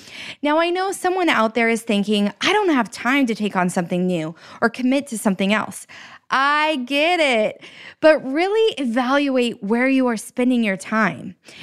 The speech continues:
If you find yourself getting stuck on a phone call with a girlfriend and you can't get a word in edgewise, we all know that conversation where you're just responding,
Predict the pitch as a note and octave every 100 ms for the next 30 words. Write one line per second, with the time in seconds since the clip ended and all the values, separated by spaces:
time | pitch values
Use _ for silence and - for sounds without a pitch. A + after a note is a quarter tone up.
0 | - - C#4 D#4+ D#4+ F#4 A4 - G4 -
1 | B3 A3+ - - G3+ G3+ G#3 G3 - F#3
2 | G3+ G3+ G3+ G#3 G#3 F#3 E3 F3+ F#3 -
3 | G3 F#3+ G3+ - G3+ G3+ - A#3+ B3 C4
4 | A#3+ F#3+ G3+ G#3 F#3 F3+ F#3+ A3 A3+ A#3+
5 | A#3 - - - - C4 C#4+ C#4+ C#4 C4
6 | A3 A#3 A3 G#3+ - G#3 G3 F#3 F3+ F3+
7 | F3+ F#3 G3 - F#3+ - F3+ F3+ F3+